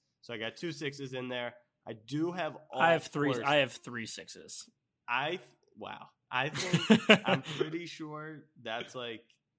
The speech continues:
Speaker 1: bad luck. It's not in our religion, but that's, like, the devil's number. So
Speaker 2: Yep.
Speaker 1: that is very on brand for you.
Speaker 2: Yep.
Speaker 1: And I'm actually a huge believer that I agree with you. I think Michigan is vulnerable, and I, I love Illinois' team, but I think they're very vulnerable.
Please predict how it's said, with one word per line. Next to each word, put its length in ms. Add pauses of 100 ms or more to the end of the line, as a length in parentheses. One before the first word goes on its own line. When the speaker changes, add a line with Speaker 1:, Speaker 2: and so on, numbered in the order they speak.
(140)
Speaker 1:
bad 320
luck. 400
It's 160
not 180
in 80
our 180
religion, 440
but 160
that's, 220
like, 120
the 80
devil's 460
number. 500 (180)
So 180
Speaker 2:
Yep. 100 (340)
Speaker 1:
that 220 (160)
is 160
very 580
on 260
brand 340
for 120
you. 140
Speaker 2:
Yep. 200 (380)
Speaker 1:
And 400 (100)
I'm 140
actually 320
a 40
huge 360
believer 400
that 340
I 120
agree 320
with 120
you. 80
I 60
think 200
Michigan 500
is 120
vulnerable, 580
and 80
I, 180 (120)
I 120
love 380
Illinois' 460
team, 280
but 180
I 80
think 280
they're 220
very 380
vulnerable. 560